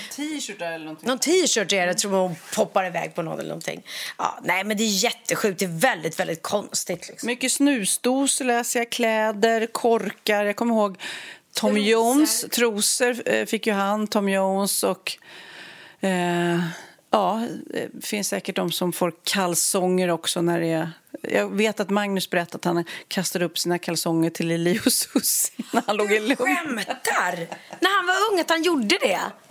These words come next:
Speaker 2: Det är jätteroligt.
Speaker 1: Ja.
Speaker 2: Det är jätte-, jätteroligt.
Speaker 1: Ja.
Speaker 2: Jag måste bara få läsa. Jag fick en så otroligt fin, eh,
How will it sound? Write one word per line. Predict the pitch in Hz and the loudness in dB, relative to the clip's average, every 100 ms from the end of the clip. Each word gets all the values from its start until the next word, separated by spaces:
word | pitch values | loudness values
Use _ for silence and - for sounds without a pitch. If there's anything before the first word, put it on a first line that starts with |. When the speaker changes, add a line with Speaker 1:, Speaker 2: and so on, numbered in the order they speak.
| - - - - - | -20 -18 -18 -18 -14
Speaker 2:
Det | |
är | 196 175 - - - | -12 -8 -6 -6 -6
jätteroligt. | - - - 190 185 226 285 190 - - - - | -8 -14 -8 -4 -2 -4 -6 -10 -10 -12 -18 -10
Speaker 1:
Ja. | - | -8
Speaker 2:
Det | 262 | -6
är | 240 233 | -8 -6
jätte-, | 262 - - - 185 | -8 -8 -16 -16 -14
jätteroligt. | 180 - 190 208 190 - | -14 -14 -16 -16 -14 -6
Speaker 1:
Ja. | 190 165 - - - - - - - - | -4 -4 -10 -16 -20 -20 -14 -10 -10 -6
Speaker 2:
Jag | 311 | -4
måste | 311 311 | -4 -4
bara | 285 | -4
få | 262 254 | -2 -2
läsa. | 233 202 - | 0 0 0
Jag | 226 | -2
fick | 226 247 | -2 -2
en | 247 | -2
så | 240 | -2
otroligt | 240 - 330 254 202 196 | -6 -2 0 0 -4 -4
fin, | - 196 185 180 | -2 -2 -2 -2
eh, | 180 | -2